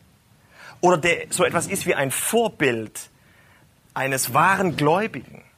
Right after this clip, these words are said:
Sondern vielmehr, dass Gott sich in Jesus selbst geoffenbart hat.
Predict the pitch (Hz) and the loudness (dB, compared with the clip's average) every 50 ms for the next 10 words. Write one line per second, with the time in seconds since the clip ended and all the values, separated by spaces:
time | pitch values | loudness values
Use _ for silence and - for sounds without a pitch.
0 | _ _ _ _ _ _ _ _ _ _ _ _ _ _ _ _ _ _ _ _ | _ _ _ _ _ _ _ _ _ _ _ _ _ _ _ _ _ _ _ _
1 | _ _ _ _ _ _ - - 147 156 156 - - 214 220 208 185 185 190 180 | _ _ _ _ _ _ -8 -4 -2 -2 -2 -2 -2 -2 -2 -2 -2 -4 -6 -6
2 | 143 - - - - - - - - - - - 135 - - - - - - 170 | -6 -6 -8 -10 -14 -20 -20 -20 -20 -18 -8 -6 -4 -4 -4 -8 -12 -2 4 4
3 | 196 247 226 - - - 135 117 117 - - - - - - - - - - - | 4 4 4 0 -6 -6 -6 -10 -12 -16 -18 -18 -20 -20 -20 -20 -20 -20 -20 -18
4 | - - 208 220 226 208 160 170 175 185 190 - - 180 165 165 - - - - | -6 -4 -2 0 0 0 -2 -2 -2 -2 -2 -2 -2 -4 -4 -4 -4 -8 -10 -10
5 | - - - - 151 165 196 220 - - - - - - - - - - - - | -10 -8 -4 -4 -2 -4 -4 -6 -10 -12 -14 -14 -14 -16 -18 -20 -16 -8 -8 -6
6 | - - - - - 147 127 123 151 160 151 - - - - - - - | -6 -6 -8 -8 -8 -8 -8 -6 -8 -8 -10 -14 -18 -18 -20 -20 -20 -20